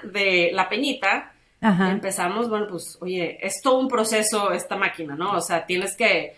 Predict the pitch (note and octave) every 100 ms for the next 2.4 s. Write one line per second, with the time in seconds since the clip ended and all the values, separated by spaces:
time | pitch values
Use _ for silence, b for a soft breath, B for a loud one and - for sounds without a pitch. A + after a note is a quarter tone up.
0 | _ G#3+ A3+ A3+ G#3+ G#3 G#3+ G#3+ B3 A#3+
1 | - G3 F#3 F3+ - - G#3+ G3 G#3 A3
2 | A3+ - A3 A3